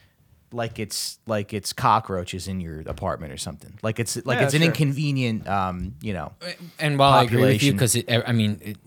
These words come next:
Speaker 3: everything shows that that is the case, but sometimes when you see news reports, don't you think, like,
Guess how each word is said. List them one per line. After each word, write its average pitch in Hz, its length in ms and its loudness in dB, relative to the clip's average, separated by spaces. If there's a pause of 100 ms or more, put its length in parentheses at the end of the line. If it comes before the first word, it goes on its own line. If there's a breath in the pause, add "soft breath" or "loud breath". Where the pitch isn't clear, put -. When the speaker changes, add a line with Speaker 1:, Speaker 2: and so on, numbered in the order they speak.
Speaker 3:
everything 107 460 -2
shows 101 400 -4
that 101 200 -8
that 98 200 -8
is 101 240 -4
the 95 100 -10
case, 101 380 -6
but - 220 -6
sometimes 135 420 -2
when 131 140 -2
you 123 80 -2
see 131 160 -4
news 123 240 -2
reports, 123 360 -6
don't 117 280 -6
you 110 80 -8
think, 110 260 -6
like, 98 300 -10